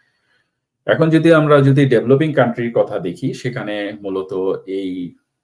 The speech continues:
প্রাইমারি কেয়ারের একটা বিশাল একটা ঘাটতি রয়েছে এবং সেটা মূলত টারশিয়ারি কেয়ারের মাধ্যমেই এই পরিচালিত হয়। But কে-, but আমরা যদি কানাডিয়ান পার্সপেক্টিভে দেখি, সেখানে আমরা দে-, এ, তাদের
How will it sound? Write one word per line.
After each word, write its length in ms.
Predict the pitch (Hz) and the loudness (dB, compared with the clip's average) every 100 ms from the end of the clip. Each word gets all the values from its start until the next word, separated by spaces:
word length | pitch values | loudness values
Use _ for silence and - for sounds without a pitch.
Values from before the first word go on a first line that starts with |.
| 131 98 - | -16 -12 -6
প্রাইমারি 420 | 98 104 113 113 | -4 -4 -4 -6
কেয়ারের 460 | 110 104 101 92 | -4 -4 -2 -4
একটা 240 | 87 - 90 | -6 -8 -12
বিশাল 500 | 90 87 101 98 92 | -10 -8 -4 -4 -4
একটা 260 | 85 - | -8 -12
ঘাটতি 340 | 85 85 85 - | -14 -14 -12 -10
রয়েছে 400 | 82 78 - 160 | -8 -10 -8 -8
এবং 440 | 196 98 90 87 | -8 -8 -8 -10
সেটা 280 | 87 82 85 | -14 -12 -8
মূলত 320 | 82 85 80 | -8 -10 -12
টারশিয়ারি 460 | - 87 - 82 82 | -10 -10 -10 -12 -8
কেয়ারের 260 | - 78 | -8 -8
মাধ্যমেই 500 | 73 69 - 73 139 - _ - | -8 -12 -14 -14 -14 -16 _ -18
এই 380 | 143 143 131 - _ _ 127 - | -12 -12 -12 -16 _ _ _ -12
পরিচালিত 440 | 87 - - - | -10 -10 -14 -16
হয়। 360 | - - 76 - - | -18 -14 -14 -14 -18
But 100 | - _ | -18 _
কে-, 420 | - - - - | -20 -20 -20 -14
but 220 | 82 82 | -12 -10
আমরা 220 | 87 87 87 | -10 -8 -8
যদি 240 | 92 90 | -10 -12
কানাডিয়ান 440 | 90 85 90 104 | -10 -8 -6 -6
পার্সপেক্টিভে 580 | 101 92 - 87 - 82 | -6 -10 -10 -12 -10 -10
দেখি, 380 | 73 73 - - _ - - _ _ - | -10 -12 -12 -14 _ -20 -20 _ _ -18
সেখানে 800 | - 101 - 107 101 101 104 101 | -8 -8 -6 -8 -6 -6 -8 -10
আমরা 440 | 90 90 90 87 87 | -12 -8 -6 -6 -4
দে-, 80 | |
এ, 240 | 85 - 90 | -6 -4 -8
তাদের 600 | - 85 95 98 73 - | -8 -8 -4 -4 -6 -14